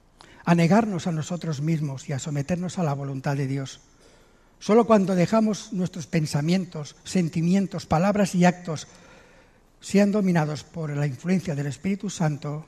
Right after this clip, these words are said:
podemos disfrutar de su plenitud. La Escritura nos dice que es posible apagarlo e incluso contristarlo. Personas que han recibido el Espíritu Santo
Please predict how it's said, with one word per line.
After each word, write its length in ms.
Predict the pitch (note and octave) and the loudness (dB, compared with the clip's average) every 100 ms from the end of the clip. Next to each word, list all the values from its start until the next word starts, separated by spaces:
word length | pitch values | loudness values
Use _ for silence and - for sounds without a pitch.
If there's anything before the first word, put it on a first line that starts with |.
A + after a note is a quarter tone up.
| _ | _
podemos 400 | D#3+ D3+ D#3+ D3+ | -6 -4 -4 -6
disfrutar 680 | D#3 - D3 D#3+ D3+ D3+ - | -8 -10 -10 -4 -2 -4 -8
de 100 | E3 | -8
su 160 | - D3 | -6 -6
plenitud. 440 | D3+ C#3 C3+ D3 - - _ _ _ _ _ _ _ _ _ _ _ | -4 -4 -4 -8 -14 -20 _ _ _ _ _ _ _ _ _ _ _
La 100 | F3 | 2
Escritura 420 | D#3 F#3 G#3+ A#3 | 2 0 2 4
nos 180 | B3 G#3+ | 4 2
dice 240 | G#3+ B3 - | 0 0 2
que 100 | A3 | 0
es 80 | |
posible 420 | - G3 - A3 G3+ | 0 -4 -2 0 2
apagarlo 500 | E3+ E3 G#3 G#3 A3+ | 0 2 2 4 4
e 60 | |
incluso 480 | E3+ D#3+ G3 - E3+ | 4 4 0 -2 -4
contristarlo. 880 | F3 E3 D#3 C3 - A3 F#3+ C3+ B2 _ _ _ _ _ _ _ _ _ _ _ _ _ _ _ - | -2 -2 -2 -2 0 0 0 -8 -12 _ _ _ _ _ _ _ _ _ _ _ _ _ _ _ -8
Personas 600 | D3 - G3 D3 C3 - | -6 -4 -4 -4 -6 -4
que 120 | D#3 | -2
han 100 | F#3 | -2
recibido 320 | F#3+ F#3+ F#3 | -2 -2 -2
el 60 | D#3+ | -4
Espíritu 400 | A#2+ F#3 G3+ G#3 | -6 -8 -6 -6
Santo 500 | F#3+ D3 B2+ C3+ | -6 -6 -8 -14